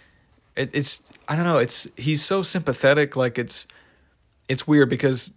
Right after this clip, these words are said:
they, anyway, so what happens is that the Dora Milaje end up beating him up, and, uh, Zemo ends up escaping during all this. But John,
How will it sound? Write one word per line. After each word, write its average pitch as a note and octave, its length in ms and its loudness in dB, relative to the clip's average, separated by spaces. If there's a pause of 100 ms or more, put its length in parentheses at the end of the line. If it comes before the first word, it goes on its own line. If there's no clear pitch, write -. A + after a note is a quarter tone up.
they, C3+ 180 0
anyway, C3 360 2
so B2+ 160 0
what C#3 180 2
happens C#3+ 320 0
is A#2+ 200 0
that A#2+ 220 -4
the A#2 60 -8
Dora C#3 200 2
Milaje C3 440 0
end B2+ 160 -2
up A2+ 180 -4
beating B2+ 280 0
him A#2 140 -4
up, A#2 240 -4 (640)
and, A#2+ 280 0
uh, A#2 360 0 (140)
Zemo B2+ 300 0
ends A#2+ 140 -2
up A#2 80 -6
escaping A#2 420 0
during A2 220 -6
all A2 120 -4
this. A2+ 240 -4 (480)
But B2 480 2 (400)
John, C3+ 540 2